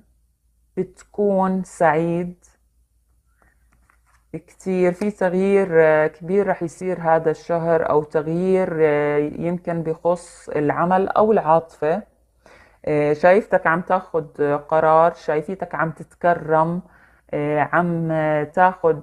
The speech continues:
آه، تحصد، يمكن، آه، إلك أكم من شهر عم تشتغل على شغلة أو، آه، موضوع معين،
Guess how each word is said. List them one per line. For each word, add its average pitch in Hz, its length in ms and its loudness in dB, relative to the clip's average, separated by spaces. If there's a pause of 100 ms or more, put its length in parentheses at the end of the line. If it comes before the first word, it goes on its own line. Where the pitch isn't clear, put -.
(120)
آه، 147 180 0
تحصد، 170 560 -4
يمكن، 151 580 -6
آه، 147 300 -4
إلك 175 220 0
أكم 190 220 -4
من 185 160 -4
شهر 170 260 2
عم 147 140 2
تشتغل 170 480 -2
على 147 180 2
شغلة 165 500 0
أو، 147 480 0
آه، 143 140 2
موضوع 156 420 -2
معين، 165 600 -2